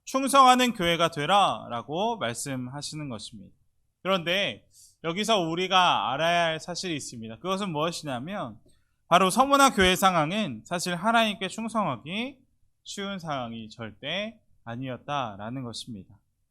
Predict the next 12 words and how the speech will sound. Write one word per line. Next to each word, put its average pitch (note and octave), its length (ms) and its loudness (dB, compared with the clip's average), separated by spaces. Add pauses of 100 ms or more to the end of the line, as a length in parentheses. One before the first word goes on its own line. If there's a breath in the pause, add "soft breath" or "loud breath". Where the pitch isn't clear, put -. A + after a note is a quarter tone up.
(380)
아, D3 80 -6
그 G3 140 2
당시 A3+ 220 2
서머나는 A3 760 0
로마 F3+ 280 2
정부에 G3+ 380 -2
충성을 B3+ 580 -4
다했던 C3 800 -8
도시 C3+ 260 -10
중 E3 140 -4
하나였습니다. C#3+ 840 -4
그래서 E3+ 640 2